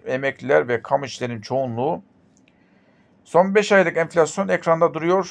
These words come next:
Ocak ayı on bir nokta on, Şubat ayı dört nokta seksen bir, Mart ayı beş nokta kırk altı, Nisan ayı yedi virgül yirmi beş, Mayıs ayı da iki nokta doksan sekiz o enflasyon oluştu diyor tüyük.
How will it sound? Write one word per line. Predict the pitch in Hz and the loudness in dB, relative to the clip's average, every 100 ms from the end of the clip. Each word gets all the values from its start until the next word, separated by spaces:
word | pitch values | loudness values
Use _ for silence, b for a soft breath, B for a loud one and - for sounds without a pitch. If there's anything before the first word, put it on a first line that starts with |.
| - | -2
Ocak | 156 165 156 | 0 0 2
ayı | 127 120 | 0 0
on | 143 135 | -2 -2
bir | 123 | -2
nokta | 120 - | -2 0
on, | 131 170 | 0 0
Şubat | - 139 147 131 | -4 -2 0 0
ayı | 113 92 | -2 -2
dört | 131 - | -6 -6
nokta | 117 110 | -12 -12
seksen | 104 123 - 135 151 | -10 -8 -6 -6 -6
bir, | 151 | -8
Mart | 131 139 120 | 0 2 2
ayı | 101 90 | -6 -4
beş | 123 127 110 | -6 -6 -10
nokta | 95 92 | -10 -10
kırk | - - 139 | -12 -2 2
altı, | 143 175 147 | 2 0 -10
Nisan | 143 135 131 | -8 -4 -2
ayı | 104 | -2
yedi | 104 127 117 104 _ | -4 -10 -10 -12 _
virgül | 113 101 98 | -12 -12 -12
yirmi | 104 135 | -12 -6
beş, | 151 160 - b b b b | -4 -4 -10 b b b b
Mayıs | 139 170 165 | 0 2 2
ayı | 139 151 | -2 -2
da | |
iki | 175 165 | -6 -6
nokta | 151 - 156 | -6 -4 -4
doksan | 151 156 | -4 -4
sekiz | 143 143 156 - | -6 -8 -12 -8
o | 120 - _ _ - | -8 -10 _ _ -6
enflasyon | 131 123 127 117 107 | -6 -2 -2 -2 -8
oluştu | 123 117 113 104 | -6 -8 -10 -12
diyor | 110 107 - _ - | -4 -4 -6 _ -10
tüyük. | 165 180 - | -8 -8 -10